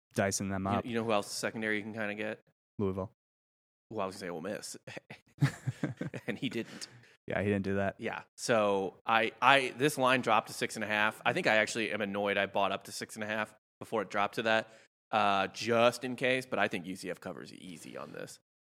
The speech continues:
Speaker 1: Here's what's gonna happen, right? We're gonna start out slow, um, because that's what I've tend to notice from, uh, a Gus Malzahn U C F team.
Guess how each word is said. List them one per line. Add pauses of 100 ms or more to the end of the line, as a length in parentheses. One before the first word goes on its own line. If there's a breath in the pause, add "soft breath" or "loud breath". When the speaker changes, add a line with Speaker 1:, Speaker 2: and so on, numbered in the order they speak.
(140)
Speaker 1:
Here's
what's
gonna
happen,
right? (220)
We're
gonna
start
out
slow, (220)
um, (480)
because
that's
what
I've (760)
tend
to
notice
from,
uh,
a
Gus
Malzahn
U
C
F
team.